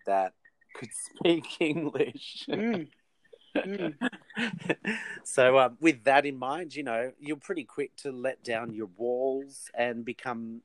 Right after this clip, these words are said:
Speaker 1: you know, you were just your true self, to be honest. You were very, well, for me anyway, very honest and very open. And, and that was actually a really nice and freeing experience and something that I've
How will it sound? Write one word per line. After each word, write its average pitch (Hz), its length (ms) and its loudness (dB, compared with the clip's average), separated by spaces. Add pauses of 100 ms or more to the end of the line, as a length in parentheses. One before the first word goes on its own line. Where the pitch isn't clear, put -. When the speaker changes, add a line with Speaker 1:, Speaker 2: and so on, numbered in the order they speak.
Speaker 1:
you 135 100 -8
know, 117 180 -2 (120)
you 160 100 -2
were 165 60 2
just - 280 -2
your 123 120 0
true - 340 0
self, 110 460 0
to - 120 -14
be 104 100 -2
honest. 107 480 -2
You 123 80 2
were 110 160 2 (420)
very, 117 480 6 (120)
well, 107 140 0
for - 160 -6
me 113 300 2
anyway, 101 380 0
very 101 320 -2
honest 98 420 -2
and 95 100 -10
very 98 280 0
open. 95 560 0
And, 95 200 -16 (520)
and 98 420 -4 (260)
that 120 120 -2
was 123 120 -6
actually 113 320 0
a 98 60 0
really 101 260 -2
nice 95 360 -2
and 101 140 -6
freeing 101 340 -4
experience 95 720 -4
and 90 100 -10
something 95 300 -4
that 95 100 2
I've 95 340 -2